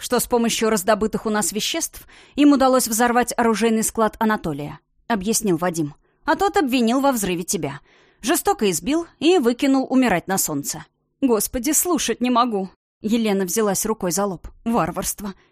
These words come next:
Изуверство!» «Прости, Леночка. Так вот, при виде тебя у кого-то из этой адаптской толпы наконец проснулась совесть. Тебя отбили, не понимаю, почему нельзя было сделать это раньше, и привезли сюда, к нам.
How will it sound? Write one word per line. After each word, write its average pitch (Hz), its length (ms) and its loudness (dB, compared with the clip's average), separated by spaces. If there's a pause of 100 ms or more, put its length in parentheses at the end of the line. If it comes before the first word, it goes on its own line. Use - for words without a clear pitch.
Изуверство!» 294 760 0 (520)
«Прости, 202 460 0
Леночка. 156 580 -4 (320)
Так - 180 -6
вот, - 320 -10 (340)
при 277 180 2
виде 277 240 2
тебя 285 440 2
у 220 80 2
кого-то 262 400 0
из 240 120 -2
этой 262 200 0
адаптской 247 540 -2
толпы 240 400 -2 (340)
наконец 254 540 0
проснулась 190 500 -2
совесть. - 540 -6 (300)
Тебя 339 280 2
отбили, 220 640 -2 (140)
не 262 140 4
понимаю, 220 420 2
почему 285 380 4
нельзя 262 400 4
было 254 200 2
сделать 285 400 0
это - 240 -2
раньше, 165 500 -4 (360)
и 381 160 4
привезли 247 420 2
сюда, 170 420 -2 (200)
к - 60 -14
нам. 151 280 0